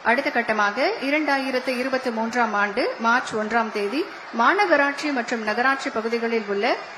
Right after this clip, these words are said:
நானூற்று முப்பத்து மூன்று அரசு தொடக்கப் பள்ளியில் விரிவாக்கம் செய்யப்பட்டது. இதனைத் தொடர்ந்து ஊரக பகுதிகளில் உள்ள மூவாயிரத்து தொள்ளாயிரத்து தொன்னூற்று ஐந்து அரசு உதவி பெறும் தொடக்கப் பள்ளிகளில் இத்திட்டம் விரிவுபடுத்தப்பட்டது.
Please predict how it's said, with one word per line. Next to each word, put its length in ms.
நானூற்று 720
முப்பத்து 420
மூன்று 480
அரசு 460
தொடக்கப் 340
பள்ளியில் 420
விரிவாக்கம் 640
செய்யப்பட்டது. 580
இதனைத் 360
தொடர்ந்து 480
ஊரக 340
பகுதிகளில் 600
உள்ள 140
மூவாயிரத்து 680
தொள்ளாயிரத்து 640
தொன்னூற்று 500
ஐந்து 340
அரசு 440
உதவி 260
பெறும் 320
தொடக்கப் 360
பள்ளிகளில் 540
இத்திட்டம் 560
விரிவுபடுத்தப்பட்டது. 960